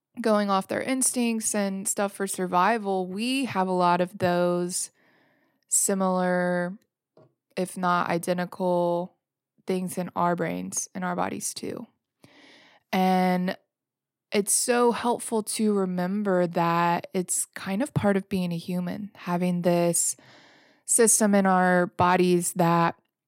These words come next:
detect danger and communicate with the rest of our body to say, "Hey, we need to devote all our resources to saving our ass."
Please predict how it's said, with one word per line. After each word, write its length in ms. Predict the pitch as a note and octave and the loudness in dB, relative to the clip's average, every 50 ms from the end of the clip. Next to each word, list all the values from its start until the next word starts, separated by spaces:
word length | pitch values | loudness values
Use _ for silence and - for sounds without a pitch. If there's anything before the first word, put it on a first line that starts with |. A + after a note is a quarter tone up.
| _ _ _ _ - | _ _ _ _ -6
detect 420 | G3 F3 G3+ F#3+ G3+ F#3+ F#3 F3 - | -2 0 0 2 2 2 0 2 2
danger 640 | F#3+ F3 F3 E3+ F3 F3+ F3 F3 E3+ F3 F3 F3+ - _ _ _ - | 0 2 2 2 2 4 4 4 4 4 2 0 -2 _ _ _ -6
and 880 | F#3+ F3+ F3+ F3 F3 F3 F3 F3 F3 F3 E3+ E3+ E3+ E3+ - - - - _ - | -4 -2 0 0 0 0 0 -2 -2 -4 -6 -8 -8 -8 -8 -8 -10 -10 _ -8
communicate 580 | - G3+ G3 F#3+ F#3 F#3+ F#3 F#3 F#3 F3+ - - | -4 -2 0 0 0 0 0 0 0 0 0 -2
with 120 | F#3 - | -4 -2
the 80 | F3+ F3+ | 0 0
rest 240 | G3+ A#3+ A#3+ - | 2 2 2 2
of 60 | C4 A3 | 2 2
our 120 | G3 F#3 | 4 4
body 400 | F#3+ F3+ F3 F3 F3 F3 F3 E3+ | 4 4 4 2 2 0 -2 -4
to 320 | - - - G3 F3+ F3 | -6 -8 -6 -4 -4 -2
say, 260 | E3+ - - E3+ F3 F3 | -4 -4 -6 -6 -8 -6
"Hey, 560 | - G#3 G#3 F#3+ F#3 F3+ F3+ F3+ F3+ F3 - _ _ _ _ _ _ _ _ _ _ _ | -4 0 2 4 4 2 2 0 -4 -6 -10 _ _ _ _ _ _ _ _ _ _ _
we 140 | - G3+ G3 | -4 -2 0
need 240 | F#3+ F#3+ F#3 F#3 F3 | 2 2 0 0 -2
to 440 | - - G#3 G3 F#3 F#3 F#3 F3+ F3+ | -2 -2 0 0 2 2 2 0 0
devote 320 | F3 F#3 F3 F3 F3 F3 F3 | -2 -2 0 2 4 4 4
all 160 | E3+ E3+ E3 | 4 4 4
our 100 | E3 E3+ | 2 2
resources 800 | G3+ B3 C#4 B3+ - A#3+ G#3+ G#3 G#3 - - G#3 G3 F#3+ - - | 2 2 0 0 2 0 0 0 -2 -4 -8 -6 -6 -6 -6 -8
to 760 | - - - F3+ F3 E3+ E3+ E3+ E3+ E3+ E3 E3 E3+ E3+ F3 - _ _ _ - - - - _ _ _ _ _ _ _ _ _ _ _ _ _ _ _ _ _ _ _ _ _ _ _ - | -8 -6 -4 -2 -2 -2 -2 -4 -4 -4 -6 -6 -6 -8 -10 -12 _ _ _ -20 -20 -20 -20 _ _ _ _ _ _ _ _ _ _ _ _ _ _ _ _ _ _ _ _ _ _ _ -6
saving 420 | - - - G3+ F#3+ F#3 F#3 F3+ | -4 -2 0 0 0 0 -2 -4
our 140 | F3+ - - | -6 -6 -8
ass." 420 | - - - - - - - - | -8 -10 -10 -12 -12 -12 -12 -12